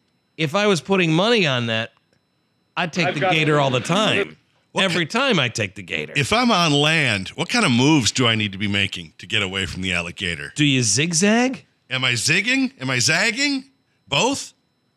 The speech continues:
Speaker 1: That's a, that's a good question. In case of an alligator attack, should you, I would imagine it's probably a good idea to, to
Speaker 3: Do I do
Speaker 1: zigzag.
Speaker 3: like a,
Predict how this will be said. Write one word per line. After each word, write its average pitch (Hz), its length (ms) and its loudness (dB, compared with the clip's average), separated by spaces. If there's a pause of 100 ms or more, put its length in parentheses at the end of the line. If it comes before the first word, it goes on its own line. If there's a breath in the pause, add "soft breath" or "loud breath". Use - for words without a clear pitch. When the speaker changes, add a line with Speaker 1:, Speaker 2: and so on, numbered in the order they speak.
(840 loud breath)
Speaker 1:
That's 170 240 0
a, 139 60 0 (180)
that's - 200 -2
a 139 60 0
good 139 460 -4
question. 113 640 -2 (640)
In 156 180 2
case 196 500 0 (120)
of 143 220 0
an 139 220 0
alligator 120 680 0
attack, 104 560 -4 (440)
should 147 320 -2
you, 123 460 -2 (320)
I 202 100 0
would 214 140 2
imagine 131 680 0 (2250)
it's 127 180 -4
probably 147 460 0
a 101 60 0
good 104 180 0
idea 90 260 -4
to, 85 160 -10
to - 160 -10
Speaker 3:
Do 131 140 2
I 123 60 4
do 113 180 0
Speaker 1:
zigzag. 156 80 0
Speaker 3:
like 143 240 0
a, 113 320 -4